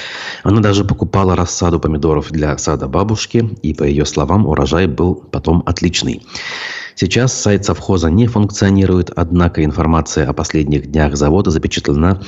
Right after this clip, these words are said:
в группе совхоза во ВКонтакте. У нас выращивалось более ста видов цветов, рассада, томатов, капусты, перца, баклажанов, огурцов. Площадь закрытого грунта, то есть теплицы под стеклом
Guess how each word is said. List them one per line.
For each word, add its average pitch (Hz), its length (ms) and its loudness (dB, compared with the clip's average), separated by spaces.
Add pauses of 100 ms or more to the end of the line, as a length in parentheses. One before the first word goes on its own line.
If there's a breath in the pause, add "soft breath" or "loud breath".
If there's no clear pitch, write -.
(160 loud breath)
в 76 140 0
группе 92 320 0
совхоза 82 480 -2
во 73 80 0
ВКонтакте. 73 720 -2 (580 loud breath)
У - 80 0
нас 90 240 2
выращивалось 78 600 0
более 80 460 0
ста 82 320 -2
видов 71 320 -2
цветов, 110 500 -2
рассада, 92 580 0 (140)
томатов, 95 480 0
капусты, 95 520 -2
перца, - 420 -2
баклажанов, 73 600 0
огурцов. - 720 -2
Площадь 85 480 0
закрытого 80 580 0
грунта, 98 380 2
то - 220 -8
есть 69 200 -4
теплицы - 440 -2
под 80 200 -4
стеклом - 560 -2